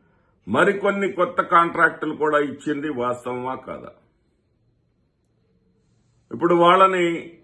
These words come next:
జగన్మోహన్ రెడ్డి గారు ఇచ్చిన దానికన్నా ఎక్కువగా వాళ్ళకి అవకాశాలు కల్పిస్తుంది, కాంట్రాక్టులు ఇస్తుంది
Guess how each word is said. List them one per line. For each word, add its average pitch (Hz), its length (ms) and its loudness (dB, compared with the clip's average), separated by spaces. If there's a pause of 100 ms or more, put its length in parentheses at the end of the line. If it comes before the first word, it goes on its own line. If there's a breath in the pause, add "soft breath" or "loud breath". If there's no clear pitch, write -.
(2500)
జగన్మోహన్ 196 580 4
రెడ్డి 175 240 2
గారు 175 260 6
ఇచ్చిన 190 280 -2 (100)
దానికన్నా 185 480 2 (160)
ఎక్కువగా 175 480 -2
వాళ్ళకి 151 400 0 (1400)
అవకాశాలు 151 680 -2 (100)
కల్పిస్తుంది, 131 720 -6 (1160)
కాంట్రాక్టులు 151 680 0
ఇస్తుంది 135 440 -4